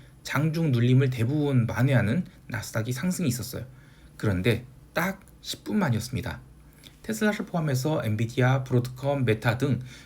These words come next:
그동안 강세를 보였던 종목들 위주로 강한 차익 실현성 하락이 나왔는데요. 이러한 하락에 대해서 일부에서는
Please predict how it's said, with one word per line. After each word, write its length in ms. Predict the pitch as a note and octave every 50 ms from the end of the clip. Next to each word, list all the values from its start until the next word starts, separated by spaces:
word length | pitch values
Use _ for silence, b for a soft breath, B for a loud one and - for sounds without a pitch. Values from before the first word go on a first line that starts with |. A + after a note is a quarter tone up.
| B -
그동안 420 | - E3 F#3 F3+ F#3 F#3 F3+ E3+
강세를 540 | - - A#2+ B2 C3 C3 C#3+ D#3 D#3+ D#3+ C#3
보였던 420 | B2 B2 B2+ B2+ B2+ C#3+ C#3 C#3+
종목들 440 | - - A#2 A#2 A2+ A2+ - C3 A2+
위주로 500 | A#2 B2+ B2+ - - A2+ G2 D3+ G#3+ B B B B B B
강한 460 | - - - G#2+ A2 C3+ E3 F#3 F#3+ -
차익 260 | - - - G#3+ G#3
실현성 440 | - - - G3+ F#3+ F#3 - F3+ E3+
하락이 300 | - - F#3+ F#3+ F#3 F3+
나왔는데요. 580 | E3 C3+ A2+ G#2 G#2 F#2+ F#2 A2+ B2 B2+ - B B B B B B B B B
이러한 260 | F#3 F#3+ G#3+ G#3+ G3+
하락에 340 | F#3+ G#3 F#3 F3+ E3 - D#3+
대해서 420 | D#3 C#3+ C3+ C3 - D3+ D#3+ D#3
일부에서는 720 | - A#2+ A#2 A#2+ B2 B2+ B2 B2 B2 A2+ G#2+ G#2 A2 D#3+ F#3